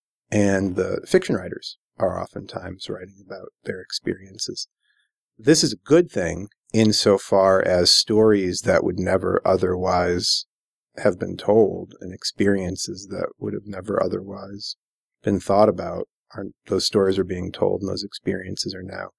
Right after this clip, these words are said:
being thought about. There are a lot of difficulties, though.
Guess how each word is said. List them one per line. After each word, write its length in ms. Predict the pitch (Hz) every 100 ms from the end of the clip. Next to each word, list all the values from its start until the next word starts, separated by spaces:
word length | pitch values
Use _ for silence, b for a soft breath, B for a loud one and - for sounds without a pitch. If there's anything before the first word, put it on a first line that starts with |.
| _ _
being 380 | 98 87 87 90 _ _ -
thought 220 | 127 139
about. 240 | 95 87 - _ _ _ _ _ _ _
There 220 | 131 131
are 320 | 135 131 110 - _ _ _
a 80 | 139
lot 200 | 131 120
of 80 | 120
difficulties, 560 | 175 139 - - - -
though. 180 | -